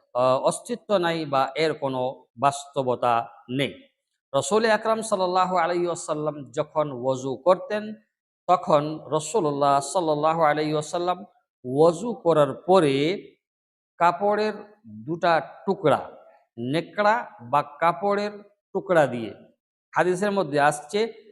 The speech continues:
কাপড়ের নেকড়া বা কাপড়ের টুকরা দিয়ে রসুল্লাহ সাল্লাল্লাহু আলাইহি ওয়াসাল্লাম ওযুর পরে অঙ্গে লেগে থাকা পানি বা ভিজে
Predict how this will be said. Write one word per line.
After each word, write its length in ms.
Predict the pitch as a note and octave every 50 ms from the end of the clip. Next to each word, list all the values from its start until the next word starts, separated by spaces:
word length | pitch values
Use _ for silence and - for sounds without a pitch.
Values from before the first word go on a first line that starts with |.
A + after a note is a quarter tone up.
| _ _ _ _ _
কাপড়ের 480 | - C#3+ - - D#3 D#3+ D#3+ F3 E3 C3+
নেকড়া 600 | A#2 A#2+ D3 F3 D#3+ D#3+ - G3+ A3 B3 B3 - - - B2 B2
বা 240 | B2 C#3+ D3+ E3 D#3+ - - - - - - _ _ _ _ -
কাপড়ের 500 | F3 F#3 F#3 - G#3+ G#3 G3 G3 G3 F3+ - - -
টুকরা 340 | - G#3 G3 - E3+ D#3+ D#3
দিয়ে 580 | C#3 C3 C3 C3 C3 C3 C#3 C3 - - - - _ -
রসুল্লাহ 580 | A#2+ C#3+ D#3 D3+ - G#3 F3 D#3 D3 D3 D3 D3+
সাল্লাল্লাহু 600 | D3 - - E3+ D#3+ D3+ C#3+ D3 D3+ D3+ D3+ D#3
আলাইহি 260 | C#3+ C#3 D3+ D#3 D#3
ওয়াসাল্লাম 640 | E3 D#3+ D#3+ - G3 F#3+ F#3 F#3+ F#3+ F#3+ G3 G3 F#3+ - - _ _ _ _ - B2
ওযুর 580 | C3 C#3 C#3+ D3 C#3+ E3 G3 G#3+ G#3 G3 - -
পরে 480 | D#3 D3+ C#3+ C#3+ C#3+ C#3 C#3+ D3 C#3+ - _ _ _ _ _ -
অঙ্গে 640 | - E3+ F#3+ F#3+ F#3+ F#3+ F3 F#3+ F#3+ F#3+ F#3 F#3 - -
লেগে 420 | A#2+ B2 C3+ D3 E3+ F#3 F3+ G3
থাকা 400 | F#3 - E3 D#3 D3+ D3+ C#3+ C#3 C3+ - -
পানি 400 | - D#3 D#3+ D#3 D3 C3+ C3 C3 C#3 - - _ _ _ -
বা 180 | A2+ A#2+ B2+ B2
ভিজে 760 | A#2 A2+ - - C#3 D3+ D#3 D#3+ F#3+ G3 G3 G3 G3 -